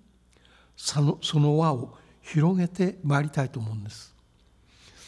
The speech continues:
私は毎朝、まあ、福岡中部教会から始まって、この筑紫の南教会の皆さんのことを、お名前を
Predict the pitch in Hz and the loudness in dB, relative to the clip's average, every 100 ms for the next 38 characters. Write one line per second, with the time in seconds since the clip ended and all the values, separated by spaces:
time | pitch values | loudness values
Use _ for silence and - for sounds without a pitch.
0 | - - - - - 160 160 - 175 170 | -20 -20 -18 -16 -8 -4 -2 2 4 6
1 | 190 170 - 143 120 - _ _ _ _ | 4 2 0 -4 -8 -12 _ _ _ _
2 | _ _ _ _ _ _ _ _ _ _ | _ _ _ _ _ _ _ _ _ _
3 | _ 170 135 - - 170 - - 170 139 | _ -4 -2 -2 -2 -2 -2 2 4 4
4 | - 143 123 113 117 139 123 123 117 - | 4 0 0 -8 -8 -10 -10 -10 -10 -12
5 | - 160 - _ _ - - _ - 147 | -10 -10 -12 _ _ -20 -20 _ -2 2
6 | 139 - - 196 - 151 147 170 - - | 2 0 -2 -2 2 4 6 4 -2 -20
7 | - - 143 147 165 170 165 180 - 123 | -20 0 4 6 6 4 4 2 2 -6
8 | 117 135 139 214 220 143 113 110 - 123 | -4 -2 2 2 0 -4 -6 -10 -14 -18
9 | - _ _ _ _ _ _ - 143 160 | -20 _ _ _ _ _ _ -2 2 4
10 | 165 160 160 165 | 4 2 2 -2